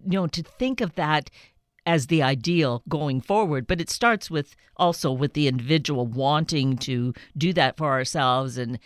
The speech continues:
as much as we can bring it forward. But a, a child, um, certainly in a school environment, it's the parents that w-, w-,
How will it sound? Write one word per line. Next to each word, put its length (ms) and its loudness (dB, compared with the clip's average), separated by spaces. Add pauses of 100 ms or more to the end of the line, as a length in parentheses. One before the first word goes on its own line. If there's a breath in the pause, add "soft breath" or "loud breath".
(220 soft breath)
as 180 0
much 240 2
as 140 -2
we 80 -2
can 460 -2
bring 280 -2
it 140 -4
forward. 360 2
But 140 0
a, 80 4 (200 loud breath)
a 80 -2
child, 720 0 (280 loud breath)
um, 460 0 (120)
certainly 520 -2 (580)
in 120 2
a 60 0
school 360 2
environment, 560 0
it's 200 2
the 100 0
parents 500 2
that 180 2
w-, 200 -6
w-, 160 -8